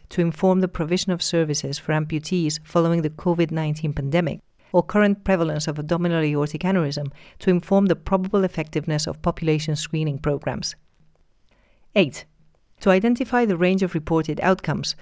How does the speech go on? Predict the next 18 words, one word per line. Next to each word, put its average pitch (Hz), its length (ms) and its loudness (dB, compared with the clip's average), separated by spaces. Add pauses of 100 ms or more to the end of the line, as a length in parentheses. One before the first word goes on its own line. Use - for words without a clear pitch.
(160)
for - 120 -4
example, 170 520 2
for 180 160 0
the 170 80 0
development 190 500 2
of - 220 -6
core 220 320 4
outcome 156 340 -2
sets, - 400 -4 (240)
or 185 80 -2
to 185 140 4
identify 202 520 2
the 170 60 2
full 202 300 0
range 170 300 0
of 156 100 -8
procedure-associated 156 1120 -2
complications. 147 800 -4